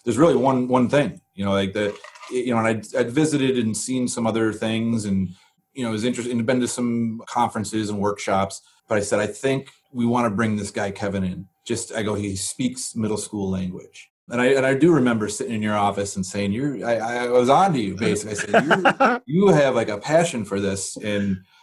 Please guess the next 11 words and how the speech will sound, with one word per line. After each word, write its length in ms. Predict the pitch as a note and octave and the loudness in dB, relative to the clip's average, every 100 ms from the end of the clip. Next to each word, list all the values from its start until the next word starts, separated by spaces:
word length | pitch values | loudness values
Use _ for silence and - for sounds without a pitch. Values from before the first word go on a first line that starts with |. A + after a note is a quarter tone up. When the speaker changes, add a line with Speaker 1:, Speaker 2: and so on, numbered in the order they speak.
| _ - | _ -6
Speaker 1:
and 160 | A2 | -2
you 140 | A2 B2+ | 2 2
understand 560 | B2+ A2 - D3+ E3+ A2+ | 2 -2 0 2 4 2
it." 140 | G2 | 0
And, 80 | A2 | -2
and 260 | A2+ B2+ | -2 -2
what 140 | C3 D#3 | 4 4
I 80 | F3+ | 6
loved 340 | D#3 F3+ D#3+ | 4 4 2
about 320 | C3+ B2+ A#2 | 2 2 2
you 560 | B2 D#3+ D3+ C3 A#2 | 4 6 6 6 2